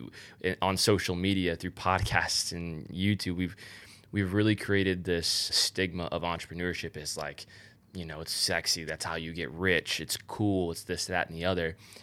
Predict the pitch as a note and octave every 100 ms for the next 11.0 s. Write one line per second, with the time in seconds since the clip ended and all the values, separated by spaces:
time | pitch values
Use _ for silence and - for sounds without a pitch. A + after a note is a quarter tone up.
0 | - G#2 G2 F2+ E2+ G#2+ A2+ F#2 F2+ F2
1 | - - E2+ E2+ E2 E2 F2 F#2 A#2 -
2 | F2+ E2+ - - - F2 D2+ D#2 G2 B2
3 | E2+ - - A#2 A2+ F2 D2+ - A#2+ E2
4 | - - - - F#2 E2 F2 A2 F#2 D2+
5 | - - - - - - - - - F2+
6 | G2 C#3 F3+ B2 A2+ F2 - - - -
7 | - B2+ B2+ G2 - G2+ F2+ E2+ E2 -
8 | D#2+ - - F#2 F#2+ B1+ - - - F#2
9 | A2 - - A2 B2 A2 F#2+ - F#2+ F2+
10 | - - - - A#2+ A2 - D2 E2 -